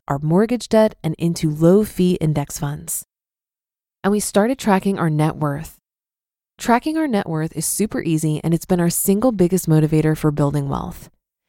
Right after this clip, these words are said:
If you're not already tracking yours, I highly recommend you start.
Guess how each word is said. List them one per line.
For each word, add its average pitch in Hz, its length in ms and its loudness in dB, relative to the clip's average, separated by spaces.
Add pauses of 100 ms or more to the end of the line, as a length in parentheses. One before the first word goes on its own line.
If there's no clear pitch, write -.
(100)
If 202 140 2
you're 220 140 2
not 302 200 0
already 185 380 2
tracking 160 400 -4
yours, 196 300 -4 (100)
I 196 100 0
highly 220 460 0
recommend 151 420 0
you 135 60 -6
start. - 400 -10